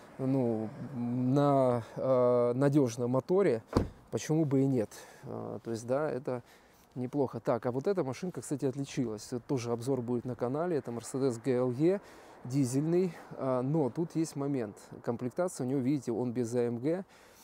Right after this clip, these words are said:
А, и, ну, в достаточно простой комплектации. Вот. Поэтому, поэтому это странно для Кореи, так как в Корее обычно машины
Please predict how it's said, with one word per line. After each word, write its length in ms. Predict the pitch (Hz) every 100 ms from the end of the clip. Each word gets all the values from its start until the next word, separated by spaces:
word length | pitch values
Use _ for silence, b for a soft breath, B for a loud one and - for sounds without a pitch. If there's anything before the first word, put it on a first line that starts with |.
| B B -
А, 300 | 120 113 113
и, 400 | 117 139 139 131
ну, 140 | 175
в 60 | 127
достаточно 360 | 117 139 -
простой 320 | 110 123 - 123
комплектации. 800 | 117 110 117 120 107 - 110 104 b b b _ _ _ - _ _
Вот. 400 | 160 147 120 - b b b b b b b b _ -
Поэтому, 640 | 143 135 120 - 135 196 208 B B B
поэтому 480 | 135 117 123 156 180
это 240 | 143 151
странно 480 | 147 - 165 120 110
для 300 | 110 120 120 -
Кореи, 320 | 123 120 104
так 180 | 123 120
как 140 | 117
в 60 | -
Корее 340 | 123 156 165
обычно 420 | 117 135 139 120
машины 460 | 113 113 139 139